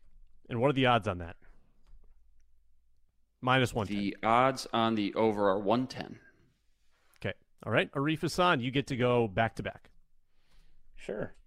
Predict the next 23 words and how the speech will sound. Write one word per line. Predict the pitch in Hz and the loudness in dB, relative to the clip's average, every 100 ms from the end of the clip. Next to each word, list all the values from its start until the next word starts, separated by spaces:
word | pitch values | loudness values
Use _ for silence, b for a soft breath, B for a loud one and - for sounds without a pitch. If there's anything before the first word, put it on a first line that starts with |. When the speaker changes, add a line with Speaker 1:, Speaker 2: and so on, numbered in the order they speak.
| - | -6
Speaker 3:
Um, | 131 127 127 120 110 _ | 2 6 4 2 -6 _
really | 117 156 208 | -2 0 0
surprised | 185 - 151 143 139 | -2 0 2 0 -2
none | 135 | -6
of | 123 | -4
you | 120 | -8
took | - 175 190 | -6 -6 -4
this. | 190 190 - - | -4 -4 -6 -6
Uh, | 117 113 113 | -2 -2 -4
maybe | 120 127 131 131 | -2 0 2 0
I | 127 120 | 0 -2
am | 120 117 113 | -2 -6 -4
missing | 127 127 110 | -4 -6 -10
something | 117 113 - 110 | -10 -10 -8 -8
because | 101 104 - 98 | -8 -12 -10 -10
I'm | 98 117 107 | -6 -6 -6
a | |
dummy, | 101 117 117 101 | -4 -2 -2 -4
but | 107 | -4
I'll | 107 | -4
take | 107 - 160 - | -4 -4 -6 -4
that | 117 117 - | -4 -4 -8
chance. | - 127 110 104 127 | -10 -6 -4 -6 -10